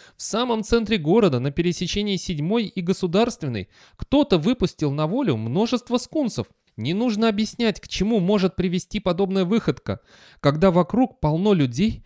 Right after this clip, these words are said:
возвращающихся из ночных клубов и со зрелищ.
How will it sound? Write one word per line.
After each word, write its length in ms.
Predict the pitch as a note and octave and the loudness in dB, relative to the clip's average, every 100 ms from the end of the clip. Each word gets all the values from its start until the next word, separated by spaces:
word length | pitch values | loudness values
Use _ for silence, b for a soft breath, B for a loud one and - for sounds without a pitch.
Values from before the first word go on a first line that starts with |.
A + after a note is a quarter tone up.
| b b | b b
возвращающихся 960 | - C3+ E3+ F3+ - G#3 G3+ - - G#3+ | -4 0 0 0 2 0 0 -6 -8 -6
из 100 | F#3 | -2
ночных 400 | F#3+ - G3+ - | -4 -2 -4 -4
клубов 360 | F#3 A3 A#3 - _ | -4 0 0 -2 _
и 100 | F#3+ | -4
со 160 | - G#3+ | 0 0
зрелищ. 520 | A#3+ C4 C#3+ - | 0 -2 -2 -4